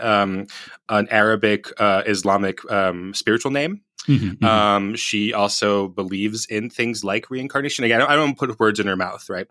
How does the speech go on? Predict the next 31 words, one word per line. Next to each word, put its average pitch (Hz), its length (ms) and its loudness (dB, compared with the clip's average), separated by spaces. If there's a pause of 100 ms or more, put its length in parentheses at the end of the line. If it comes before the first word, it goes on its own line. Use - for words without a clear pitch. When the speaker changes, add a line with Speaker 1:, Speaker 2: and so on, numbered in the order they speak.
(160)
Speaker 2:
Right, 95 240 2
right. - 0 -
Speaker 1:
Um, 101 300 2
but 101 160 -2
she - 220 0
has 95 120 0
also 98 380 0
said, 95 300 -2 (100)
uh, 95 120 -2
relatively 101 460 -2
recently 101 400 -2
that - 140 -14
she - 140 -6
is 90 80 -6
a 90 40 -10
Christian. - 360 -8 (360)
Speaker 2:
Mm-hmm, 120 160 4
Speaker 1:
Right? 95 120 -2
Speaker 2:
mm-hmm. 98 200 0 (140)
Speaker 1:
Um, 98 160 -2
so 127 120 0
I 131 60 4
don't 135 40 -2
know, 123 280 0
uh, 110 120 4
you 104 160 2
know, 101 80 0
she's, 104 260 -2
she's, 98 320 -4
uh, 95 280 0 (260)
um, 101 320 -8